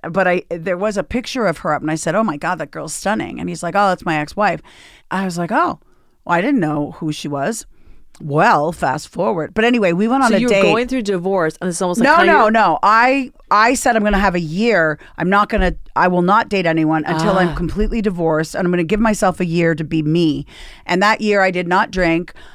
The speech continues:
Speaker 1: The divorce took six months. I was completely clean for a year.
Speaker 2: That's a great plan.
Speaker 1: And then a th-, then th-, yeah, then the thirteenth month, I was in a furniture store shopping, and this man came up to me, and it never happens. They'd come up and be like, "Are you Jillian Barberie?"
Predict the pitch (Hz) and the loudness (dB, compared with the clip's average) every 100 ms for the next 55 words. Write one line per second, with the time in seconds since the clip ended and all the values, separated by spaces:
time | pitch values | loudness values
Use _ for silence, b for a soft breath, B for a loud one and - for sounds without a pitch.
0 | B 185 175 170 180 185 220 - - 233 | B -8 -6 -6 -2 -2 -2 -10 -8 -8
1 | - 220 208 208 180 180 185 - - 180 | -6 -8 -6 -2 0 0 -4 -12 0 0
2 | 175 196 165 190 185 240 - 214 196 190 | 2 -2 -4 -2 -2 -4 -6 -6 -4 -4
3 | 233 233 208 170 151 156 170 175 175 170 | -4 -4 -2 -2 0 -2 -2 -4 -2 -2
4 | - 165 165 196 190 185 175 - - 156 | -2 -4 0 0 0 0 -2 -6 -8 -6
5 | 185 170 156 - _ - - 190 294 247 | -2 -2 -4 -16 _ -18 -6 0 2 0
6 | - 160 202 190 170 202 214 - 262 262 | -2 -2 -2 0 -4 -4 -6 -6 -8 -8
7 | - 214 330 294 B B B B _ 185 | -4 -2 -2 -4 B B B B _ 0
8 | 175 190 196 185 262 302 311 214 185 - | 0 0 -2 -2 0 0 0 -4 -4 -6
9 | 160 160 165 147 180 175 165 160 - 170 | -8 -4 -4 -4 -2 -2 -2 -4 -4 -2
10 | 180 214 233 185 156 - 170 175 165 - | 0 -2 -4 -4 -6 -4 -2 0 0 0
11 | 175 190 208 170 151 139 151 160 214 - | -2 0 -2 -2 -4 -4 -6 -6 -8 -12
12 | b b 196 202 160 214 214 190 180 160 | b b -4 -4 -4 -4 -4 -2 -4 0
13 | 185 185 214 190 202 233 175 | -2 -2 -4 0 0 0 -2